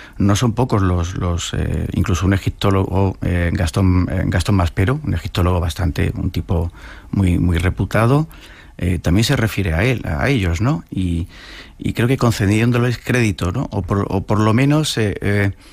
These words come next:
mm, eh, bueno, escribiendo sobre ellos y, eh, dándoles la importancia que debieron tener en un pasado. Lamentablemente, eh, lamentablemente esa historia, eh, que se refleja en parte en el,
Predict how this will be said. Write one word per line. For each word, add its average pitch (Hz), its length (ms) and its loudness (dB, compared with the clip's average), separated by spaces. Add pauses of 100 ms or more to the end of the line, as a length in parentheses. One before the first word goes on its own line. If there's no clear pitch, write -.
(460)
mm, - 240 0 (120)
eh, - 180 -4 (440)
bueno, 131 280 2
escribiendo 110 480 2
sobre 131 300 2
ellos 165 420 -4 (480)
y, 117 360 0
eh, 90 160 0
dándoles 110 360 2
la 120 80 2
importancia 120 640 0
que - 260 -2
debieron 104 400 2
tener 95 240 0
en 90 100 0
un 92 80 0
pasado. 87 360 -2
Lamentablemente, 104 760 2
eh, - 220 -10
lamentablemente 104 640 2
esa 117 120 0
historia, 117 460 0 (540)
eh, - 200 -2
que 104 120 0
se 104 120 2
refleja 107 400 0
en 98 100 2
parte 107 280 0
en 98 100 4
el, 90 160 0